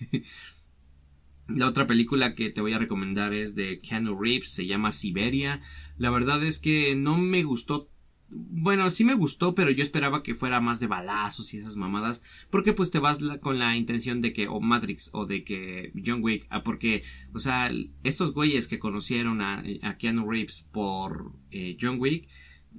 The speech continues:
eh, no, no, no, no, ustedes no pueden opinar, cállense, este, los que conoci-, lo conocimos en Matrix,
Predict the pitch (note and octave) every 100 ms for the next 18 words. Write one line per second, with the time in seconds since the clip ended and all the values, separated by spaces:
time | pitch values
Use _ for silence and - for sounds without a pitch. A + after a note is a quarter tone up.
0 | - - - - - D#3 C#3 C#3 D3+ F3
1 | F3 B2 A#2 D#3 C3+ C#3 D3 D3 D3 B2+
2 | - C#3 C#3 C3+ C#3 A#2+ C#3+ C3+ B2+ A#2
3 | A2+ C3+ C3 C3 A#2+ C3 C3 D#3+ F3 -
4 | G#2 - G#2+ G#2+ - G#2 A2 G#2 B2 A2
5 | A2 A#2 G#2+ B2+ B2+ C3+ C3 C#3+ C3+ C3
6 | D#3 -